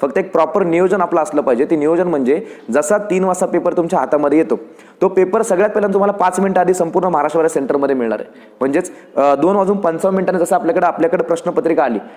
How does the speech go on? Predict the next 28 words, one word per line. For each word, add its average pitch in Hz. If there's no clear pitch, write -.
तर 143
आपलं 160
सगळ्यात 175
पहिल्यांदा 165
एक, 156
अ, 151
टार्गेट 151
असलं 170
पाहिजे 151
की 170
आतमध्ये 165
आपल्याला 156
अटेम्प्ट 208
काय 139
काय 127
करायचं 107
आहे. -
तर 160
मी 185
सरळ 196
सांगेल, 185
सगळ्यात 160
पहिल्यांदा 180
तुम्ही 170
लोकांनी 165
पॅसेजमधले 160
काही, 156
अ, 143